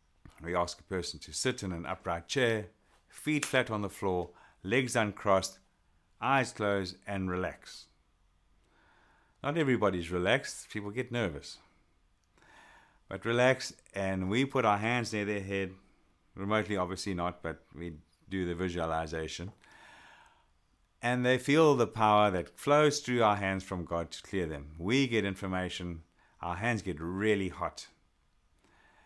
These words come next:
People feel the warmth around their head. They often feel other things as well. They might get a fluttery chest. It varies, depends how a person's affected.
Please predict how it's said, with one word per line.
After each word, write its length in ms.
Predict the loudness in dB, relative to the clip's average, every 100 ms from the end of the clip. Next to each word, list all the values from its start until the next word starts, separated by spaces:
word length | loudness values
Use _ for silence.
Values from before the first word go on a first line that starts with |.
| _ -10
People 240 | -6 -6
feel 220 | 0 2
the 100 | 2
warmth 280 | 0 -2 -2
around 280 | 0 0 0
their 100 | -4
head. 380 | -2 -2 -2 -12 _ -2
They 100 | 2
often 260 | 2 0
feel 380 | -4 -2 -2 -4 -12 -6
other 380 | -2 0 0 -2 -6
things 240 | -6 -6 -6
as 140 | -4
well. 300 | -2 -2 -6 -20 -20 -20 -12
They 80 | -4
might 220 | -2 -2
get 140 | -2
a 60 | -2
fluttery 420 | 2 0 0 -8
chest. 400 | -6 -8 -8 -12 -16 -8
It 160 | -6
varies, 460 | 2 2 4 2 0
depends 380 | -4 -2 -2 2
how 160 | 2 2
a 40 |
person's 400 | 2 0 0 -6
affected. 520 | -4 -4 -4 -8 -20